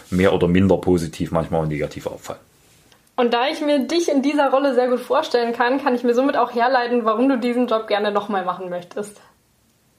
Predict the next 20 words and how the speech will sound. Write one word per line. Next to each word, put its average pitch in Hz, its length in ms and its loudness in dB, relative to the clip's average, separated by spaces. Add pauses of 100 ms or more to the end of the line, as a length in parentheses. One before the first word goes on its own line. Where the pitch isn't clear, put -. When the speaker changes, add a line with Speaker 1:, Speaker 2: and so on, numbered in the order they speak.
(680)
Speaker 1:
Ja, 170 180 4
ich 135 120 0
mach 135 140 2
das - 200 0
gern, 143 400 2
und 110 340 0
es 107 280 0
wurde 110 200 0
ja 101 160 4
auch 101 220 2
schon 95 160 -2
spekuliert, 95 440 2
warum 92 180 2
nicht 80 140 0
ich 98 120 -2
für 101 100 -2
den 92 80 2
Fraktionsvorsitz 87 720 -2
antrete. 85 600 0
Ich - 260 -8